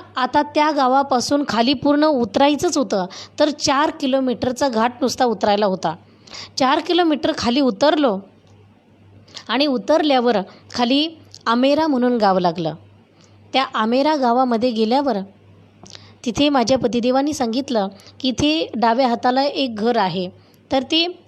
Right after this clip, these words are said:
नामदेव म्हणून त्यांचं नाव आहे. त्यांच्या घरी मी मागच्या वेळी मुक्काम केला होता, तर त्यांनी माझी खूप सुविधा केली होती आणि त्यांनी सांगितलं होतं, "परत आल्यावर या,"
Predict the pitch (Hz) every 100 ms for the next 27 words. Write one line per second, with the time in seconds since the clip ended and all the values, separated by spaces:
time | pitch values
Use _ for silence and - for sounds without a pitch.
0 | - - - - - 233 233 240 233 302
1 | 285 262 294 269 240 - 254 247 202 196
2 | 175 160 180 - _ - - - - _
3 | _ _ - 247 240 320 311 277 302 302
4 | 320 285 233 - 269 269 277 214 - 262
5 | 277 247 220 196 180 165 175 _ _ -
6 | - _ - 254 294 359 - _ _ _
7 | - - _ _ - 247 285 269 240 269
8 | 311 311 - 240 254 277 277 220 214 196
9 | 185 - 220 262 262 277 269 240 254 311
10 | 302 262 254 254 226 226 254 269 220 175